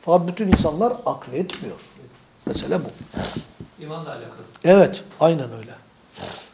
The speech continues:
Speaker 1: Esasen iman ile akıl, iman ile ilim, bunlar, e, biri diğerini gerektiren şeylerdir. Birbirlerinden ayrı ve aykırı şeyler değildir. Peki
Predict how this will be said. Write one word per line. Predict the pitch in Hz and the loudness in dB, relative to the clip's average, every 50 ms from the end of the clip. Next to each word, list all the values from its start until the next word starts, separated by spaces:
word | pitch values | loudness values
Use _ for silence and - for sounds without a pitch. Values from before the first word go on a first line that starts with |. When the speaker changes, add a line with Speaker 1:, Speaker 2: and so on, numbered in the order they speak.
| _ _ _ _ _ _ _ _ _ _ _ _ _ _ _ _ _ - - _ _ - | _ _ _ _ _ _ _ _ _ _ _ _ _ _ _ _ _ -20 -20 _ _ 0
Speaker 1:
Esasen | 147 - - - - - - 247 202 202 - | 4 8 8 10 10 10 10 8 8 6 6
iman | 196 202 202 202 226 247 247 | 6 6 8 8 8 6 6
ile | 240 226 202 190 | 6 6 4 6
akıl, | 185 180 160 160 - - 247 233 190 175 - - | 6 6 6 4 6 6 6 6 6 4 0 0
iman | 160 165 165 180 202 226 226 | 0 2 6 6 6 6 6
ile | 226 220 196 175 175 - | 4 4 4 2 2 2
ilim, | 151 165 160 175 214 233 202 160 143 - - - - - - - - | 0 0 0 2 4 4 4 2 -2 -8 -16 -20 -20 -20 -16 -8 -4
bunlar, | 156 165 165 185 202 208 185 | -2 4 6 8 8 8 8
e, | - - - - - - - - - _ _ - 185 151 143 143 143 139 139 139 156 | 6 0 -8 -16 -20 -20 -20 -20 -20 _ _ -4 0 2 2 2 2 0 0 4 6
biri | 247 277 294 285 240 190 - - - - - - - - - - _ - - - - - - _ _ _ - 143 | 8 10 10 10 8 8 4 0 -4 -6 -4 -6 -6 -6 -8 -14 _ -20 -20 -20 -20 -20 -20 _ _ _ -8 2
diğerini | 135 175 202 220 220 220 233 233 247 285 302 277 240 - - - - 151 | 6 10 12 12 12 12 10 8 8 8 8 8 6 4 0 -6 -2 4
gerektiren | 147 202 196 208 196 202 - - 202 220 262 302 | 6 8 8 8 6 4 4 6 8 8 8 8
şeylerdir. | - - 226 196 170 160 147 135 131 131 151 156 156 170 | 6 6 4 4 4 2 0 0 -2 -2 -4 -2 0 0
Birbirlerinden | 220 220 196 190 208 214 220 226 220 226 233 247 233 247 | 2 2 2 2 4 4 6 6 6 6 6 6 6 6
ayrı | 214 196 202 214 214 247 226 | 8 8 8 10 10 10 10
ve | 208 208 | 10 10
aykırı | 202 202 196 202 - 220 208 190 | 8 8 8 6 2 0 0 0
şeyler | - 208 196 185 202 254 269 - - - - - - - - - _ - | 2 2 2 4 4 2 2 0 -4 -16 -20 -20 -20 -20 -20 -18 _ 6
değildir. | 160 220 233 220 190 160 135 135 117 - - - - - - _ - - - - - - - - - - - - | 8 10 10 10 8 6 4 -2 -6 -6 -10 -16 -20 -20 -20 _ -20 -20 -20 -20 -20 -20 -20 -20 -20 -20 2 6
Peki | - 302 302 - 311 311 294 269 - | 6 8 8 10 10 10 10 8 6